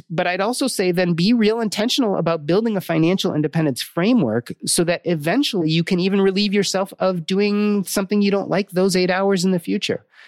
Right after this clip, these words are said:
So I think as long as you're being intentional about it, that is a very reasonable path to financial independence. Build that financial framework, use that money in order to start compounding and saving and get to a net worth that allows you to then start being really thoughtful about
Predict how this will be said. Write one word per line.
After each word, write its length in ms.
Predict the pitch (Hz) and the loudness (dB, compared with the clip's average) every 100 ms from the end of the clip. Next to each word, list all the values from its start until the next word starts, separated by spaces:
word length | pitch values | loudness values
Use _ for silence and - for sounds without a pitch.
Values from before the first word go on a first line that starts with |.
| - | -2
So 120 | - | 0
I 40 | |
think 140 | 175 254 | 0 0
as 80 | 202 | 0
long 200 | 208 233 | 0 0
as 100 | 190 | 0
you're 100 | 170 | 0
being 200 | 175 151 | 2 0
intentional 560 | 131 208 233 233 170 | 0 -2 0 0 0
about 240 | 131 135 135 | 0 0 0
it, 80 | |
that 180 | 170 220 | 0 -2
is 140 | 269 247 | -2 -2
a 140 | 233 | 0
very 420 | 165 156 190 233 | 0 0 0 0
reasonable 720 | 160 123 190 196 214 190 190 | -2 0 2 2 2 0 -2
path 640 | 175 - 170 165 - 151 - _ _ _ _ | -2 -2 -2 -2 -6 -10 -12 _ _ _ _
to 180 | - 175 | -2 -2
financial 500 | - 139 147 151 135 | 0 2 2 0 -2
independence. 640 | 131 123 175 208 180 143 - | -2 -2 -2 0 0 -2 -6
Build 420 | 135 127 175 320 | -8 -2 0 2
that 180 | 233 156 | 0 -2
financial 460 | 143 127 143 135 - | -4 -2 -2 -4 -4
framework, 440 | 131 131 127 127 | 0 2 0 -2
use 460 | 117 139 208 277 226 | -4 0 2 2 2
that 300 | 180 147 160 | -2 -2 -2
money 500 | 151 139 127 131 - - _ _ _ _ - | 0 0 0 -2 -6 -20 _ _ _ _ -4
in 160 | 151 | -2
order 420 | 143 170 165 165 165 | 0 0 0 -2 -4
to 240 | - 180 | -2 -4
start 380 | - 165 185 - | -2 -2 -4 -6
compounding 880 | - 156 180 165 175 170 170 170 156 | -4 0 0 0 0 2 2 0 0
and 260 | 143 139 | 0 0
saving 500 | - 147 160 175 160 | 0 0 2 2 0
and 200 | 151 139 | 0 0
get 180 | 160 180 | -2 -2
to 160 | - 185 | -2 -2
a 60 | |
net 260 | 156 160 - | 0 -2 -2
worth 220 | 160 165 | -2 -2
that 160 | 151 147 | -4 -4
allows 380 | 139 165 220 | -4 -2 -2
you 100 | 180 | 0
to 80 | 156 | -2
then 260 | 135 165 170 | 0 -2 -2
start 300 | - 180 - | -2 -4 -2
being 180 | 180 170 | 0 2
really 300 | 185 226 202 | 2 2 -2
thoughtful 760 | - 143 185 214 165 147 156 | -4 -4 -2 -4 -2 0 0
about 640 | 156 147 151 165 170 - | -2 -2 0 0 -2 -6